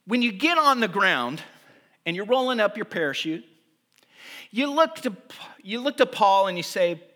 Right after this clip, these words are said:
"Paul, you kept saying, 'Only your parachute, only your parachute would save you,'" which I, that makes total sense to me. But James over there, he keeps saying, "Pull the cord.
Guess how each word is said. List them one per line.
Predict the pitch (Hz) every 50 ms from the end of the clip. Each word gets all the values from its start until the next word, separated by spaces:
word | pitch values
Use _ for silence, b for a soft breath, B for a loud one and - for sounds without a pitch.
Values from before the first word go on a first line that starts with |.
| _ _ -
"Paul, | - 247 262 269 262 240 214
you | 208 269 392 392
kept | - - 320 359 - -
saying, | - - - 240 240 220 190 185 185
'Only | - - 233 269 311 339 339 269
your | 185 175
parachute, | 170 - - - 311 349 330 294 - - - 135 107 90 - - _ _ _ _ _ _ _ _ _ _ _ _ -
only | - 220 247 254 262
your | 247 233
parachute | 240 - 269 269 277 269 - 262 247
would | 226 233 233
save | - - 254 294 -
you,'" | 185 170 175
which | 240 277 - - _ _ _ -
I, | - 220 - - _ _ _ -
that | - 226
makes | 320 294 - - -
total | - - 220 - 180
sense | - - - 254 214 160 -
to | - -
me. | 107 113 123 165 214 _ b b b b b b b b b b b b b b _ _ _ _ _ _ _ _ _ _ _ _ _ _ _ _ _ _ _ _ _ B B B B B
But | 233 294 240
James | 185 254 302 330 370 392 359
over | 269 254 233 220
there, | 185 202 214 226 220
he | 208 196 294 381
keeps | - - 294 330 247 190
saying, | - - 262 262 262 233 165 -
"Pull | - - 254 294 302 277
the | 233 220
cord. | - - 247 285 285 269 220 147 117 90 -